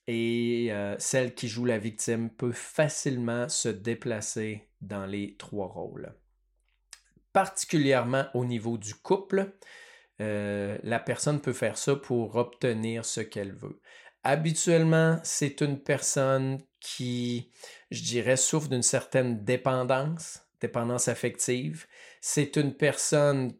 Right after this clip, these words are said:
qui peut-être manque d'un cer-, d'une certaine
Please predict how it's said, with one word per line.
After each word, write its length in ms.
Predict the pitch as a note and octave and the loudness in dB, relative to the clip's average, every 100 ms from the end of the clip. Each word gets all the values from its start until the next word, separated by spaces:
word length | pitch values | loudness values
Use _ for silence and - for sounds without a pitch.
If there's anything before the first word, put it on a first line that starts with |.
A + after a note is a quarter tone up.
| _ | _
qui 560 | - - C3 B2+ B2+ B2 | -10 -4 -2 -2 -2 -2
peut-être 340 | C3 B2+ D3+ D3 | -2 0 0 0
manque 440 | C3+ C#3 C#3+ D3 - | 0 2 0 -2 -4
d'un 180 | C3 | -2
cer-, 380 | B2 - C#3 - _ - | 0 0 0 -2 _ -8
d'une 220 | C3 B2+ | -4 -2
certaine 480 | - C3+ C#3 C#3 | -2 -2 -2 -2